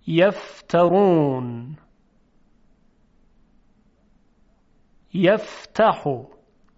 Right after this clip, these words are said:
پس حرف فا در فارسی و عربی باز تفاوت چندانی نمی‌کنه، الا اینکه در بحث تخصصی قرائات و تجوید یک ریزه‌کاری هایی هست که انشالله اگر فرصتی بود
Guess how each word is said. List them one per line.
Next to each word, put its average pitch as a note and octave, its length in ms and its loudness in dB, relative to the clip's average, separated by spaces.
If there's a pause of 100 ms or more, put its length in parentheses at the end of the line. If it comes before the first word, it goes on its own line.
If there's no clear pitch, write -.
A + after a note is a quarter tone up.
(600)
پس F#3 220 -6
حرف A3+ 260 0
فا F#3+ 600 -2
در D#3 160 0
فارسی D#3 580 -4
و C#3+ 80 -4
عربی F3+ 540 -2
باز G#3 440 0
تفاوت D3+ 500 -4
چندانی D#3 500 -4
نمی‌کنه، A3+ 680 0 (100)
الا A#3 300 2
اینکه E3+ 600 -2 (380)
در D#3 160 2
بحث D#3 500 -2
تخصصی D3 1300 -6 (280)
قرائات C#3 680 -2
و C#3 100 -8
تجوید E3+ 840 -6 (260)
یک B3+ 200 -4
ریزه‌کاری D#3 580 0
هایی F3 240 -2
هست G3+ 260 -4
که - 80 -8
انشالله D#3+ 400 -2
اگر D#3 200 -2
فرصتی D3 520 -8
بود A#3 320 -4